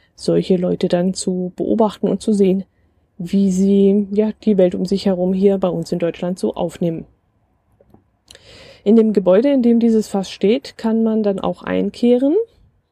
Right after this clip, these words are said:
Ich habe jetzt gar nicht aufgepasst, was es dort zu essen gibt.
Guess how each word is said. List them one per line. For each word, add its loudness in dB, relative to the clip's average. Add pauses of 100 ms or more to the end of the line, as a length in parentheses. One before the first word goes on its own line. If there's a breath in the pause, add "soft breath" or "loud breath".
(720 soft breath)
Ich -2
habe 0
jetzt -2
gar 2
nicht 0
aufgepasst, -2
was -6
es -12
dort -4
zu -8
essen -6
gibt. -6